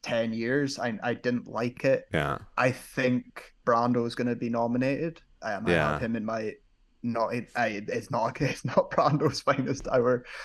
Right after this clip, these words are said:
Speaker 2: Yeah.
Speaker 1: Um, but I was, I was just, I didn't think it was gonna be here. And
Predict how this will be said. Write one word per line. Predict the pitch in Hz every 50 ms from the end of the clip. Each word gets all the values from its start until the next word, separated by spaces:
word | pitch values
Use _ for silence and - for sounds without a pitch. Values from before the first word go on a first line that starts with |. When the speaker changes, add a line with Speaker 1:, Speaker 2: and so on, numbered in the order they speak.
| - - -
Speaker 2:
Yeah. | - - - - 120 120 120
Speaker 1:
Um, | 117 120 120 - - - - _ _ _ -
but | 135 120 113 107 -
I | 107 117 120
was, | 120 120 113 110 - - - - _ - - - -
I | 127 123 123
was | 120 120 110 - - - _ _ _
just, | - - 143 135 - -
I | 120
didn't | 120 131 131 123 117
think | 135 135 139 131
it | 123
was | 139 131
gonna | - 143 139
be | 135 139
here. | 131 147 147 147 139 - -
And | - 131 131 123 127 123 -